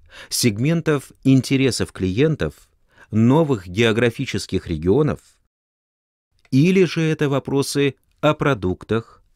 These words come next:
и услугах. Мы первые. Мы лидеры. Это относится ко всем сотрудникам Делаваль, штату дилерских организаций,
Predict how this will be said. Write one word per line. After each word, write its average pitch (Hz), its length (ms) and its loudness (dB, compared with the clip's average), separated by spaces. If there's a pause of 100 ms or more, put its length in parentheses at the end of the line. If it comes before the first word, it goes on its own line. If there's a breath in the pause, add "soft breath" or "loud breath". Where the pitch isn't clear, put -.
(100)
и 87 120 0
услугах. 82 760 -6 (1700)
Мы 156 460 2 (200)
первые. 85 600 2 (1000)
Мы 101 520 0
лидеры. 95 680 -4 (1300 soft breath)
Это 165 280 2
относится 151 680 -2
ко 135 180 -2
всем 156 380 -2
сотрудникам 123 720 -2
Делаваль, 101 520 -2 (840 loud breath)
штату 127 480 0
дилерских 123 680 -2
организаций, 120 880 -4